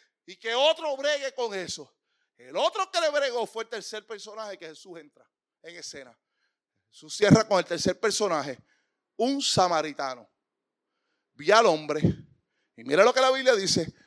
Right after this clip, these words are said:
fue movido a misericordia. Y escúchame bien porque ne-, necesito explicar esto. La gente puede moverse a misericordia,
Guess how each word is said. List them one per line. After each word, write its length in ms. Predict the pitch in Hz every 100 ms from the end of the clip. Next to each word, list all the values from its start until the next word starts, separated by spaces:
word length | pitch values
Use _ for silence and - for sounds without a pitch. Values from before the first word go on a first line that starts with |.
| _
fue 280 | - - 156
movido 340 | 190 190 226 247
a 40 |
misericordia. 960 | 262 - 247 233 - 160 147 135 151 - _ _ _ _ _ _ _ _ _ _ _ _ _ _ _ _ _ _ _ _ _ _ _
Y 120 | - 170
escúchame 480 | - 185 175 233
bien 160 | 240 247
porque 200 | 233 170
ne-, 120 | 160
necesito 480 | 151 156 151 156 208
explicar 360 | - 247 233 180
esto. 460 | 143 - 131 - _ _ _ _
La 220 | 139 156
gente 760 | 139 180 226 233 - 135 135 - _ _ _ _
puede 340 | 156 170 214
moverse 680 | 226 185 165 196 233 214 190
a 60 | 151
misericordia, 1040 | 160 151 175 156 147 202 208 139 131 117